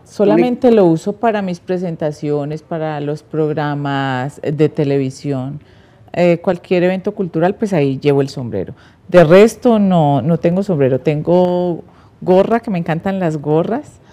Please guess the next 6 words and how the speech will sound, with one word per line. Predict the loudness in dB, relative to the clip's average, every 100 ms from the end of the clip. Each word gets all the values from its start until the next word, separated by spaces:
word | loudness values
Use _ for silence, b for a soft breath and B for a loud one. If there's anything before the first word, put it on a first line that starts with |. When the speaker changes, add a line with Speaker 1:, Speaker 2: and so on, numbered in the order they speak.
| B B -6
Speaker 1:
o, | -2 -2 -6
o | -8
simplemente | -8 -6 -6 -6 -6 -8
estoy | -6 -4 -4 -6 -12 -20 -20 -20 -10
sin | -6 -4
nada. | -6 -10